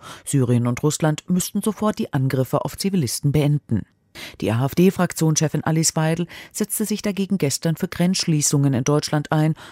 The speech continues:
und forderte die Abweisung von illegalen Migranten. Bundeskanzlerin Angela Merkel verurteilte in einem Telefonat mit dem türkischen Präsidenten Erdogan die rücksichtslosen Angriffe auf türkische Einheiten und forderte ein Ende der syrischen Offensive in Nordsyrien.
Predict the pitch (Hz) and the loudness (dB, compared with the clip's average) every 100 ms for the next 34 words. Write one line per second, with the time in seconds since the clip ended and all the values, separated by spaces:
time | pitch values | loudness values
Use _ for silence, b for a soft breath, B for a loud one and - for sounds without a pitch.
0 | B - - 214 214 220 208 - 147 - | B -6 -2 0 0 -2 -4 -4 -4 0
1 | 131 131 151 - 190 151 117 104 104 107 | 0 2 0 0 -2 0 -2 0 0 2
2 | 143 147 143 135 - 78 - _ _ _ | 0 0 0 0 -4 -6 -10 _ _ _
3 | B B B _ 131 127 - 131 - 143 | B B B _ 0 2 2 0 2 0
4 | 143 143 151 151 156 156 175 160 - 202 | 2 0 2 2 4 2 0 -2 -4 -2
5 | 226 - 147 123 120 117 120 123 139 131 | -2 -2 -4 -2 0 0 -2 -2 -2 0
6 | 147 147 156 - 151 147 196 202 - 151 | 2 4 2 0 -2 0 0 -2 -6 -6
7 | 139 131 120 131 - 139 139 139 151 147 | -4 -4 -2 -4 -2 -2 0 2 4 2
8 | B B B - 196 208 - 135 - 139 | B B B -2 0 0 0 -4 -4 -2
9 | 135 143 - 147 - 147 - - 156 - | -2 0 0 -2 0 -2 0 -6 -6 -2
10 | 151 139 151 175 156 147 156 - 175 B | -2 -2 -4 0 2 2 0 2 -2 B
11 | B B 214 - - 170 170 175 165 - | B B -2 -2 -4 -2 -2 0 0 0
12 | 139 139 147 156 151 151 - - - 180 | 0 0 0 0 0 -2 -2 -6 -4 -2
13 | 165 127 117 135 151 - 151 123 98 | -2 -2 0 2 0 2 2 2 -4